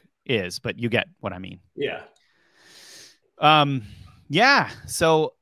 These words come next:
Speaker 1: uh, we've got also, and this is, this is kind of,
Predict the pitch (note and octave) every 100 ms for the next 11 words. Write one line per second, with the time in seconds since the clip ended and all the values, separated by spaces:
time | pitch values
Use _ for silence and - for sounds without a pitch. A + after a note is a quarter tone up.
0 | _ D3 C#3 B2+ E3 B3+ B3+ F#3 A3+ C#4+
1 | E3+ A2 G2 _ _ _ _ A#2+ G#2+ G#2
2 | G#2 G2+ - B2+ F3 A#2+ G#2 C3 D3 C#3+
3 | - B2+ G#2